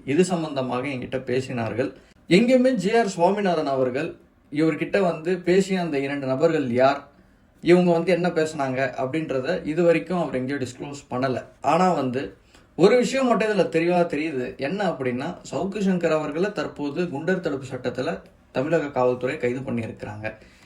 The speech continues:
உடனே வந்து அவங்களுடைய தாயார் வந்து இதுக்கு ரிலீஃப் கேட்டு அவங்க ஒரு பெட்டிஷன் ஃபைல் பண்றாங்க. அந்த பெட்டிஷனை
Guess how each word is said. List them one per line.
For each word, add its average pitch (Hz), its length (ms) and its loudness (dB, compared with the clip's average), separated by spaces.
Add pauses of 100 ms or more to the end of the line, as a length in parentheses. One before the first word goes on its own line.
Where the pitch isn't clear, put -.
(380)
உடனே 180 360 4
வந்து 185 240 2
அவங்களுடைய 143 420 2
தாயார் 160 380 4
வந்து 127 300 -2
இதுக்கு 151 280 -2
ரிலீஃப் 185 340 2
கேட்டு 139 260 0
அவங்க 139 180 2
ஒரு 131 80 2
பெட்டிஷன் 131 400 -4
ஃபைல் 117 200 -6
பண்றாங்க. 110 500 -8 (100)
அந்த 202 340 -2
பெட்டிஷனை 175 640 -2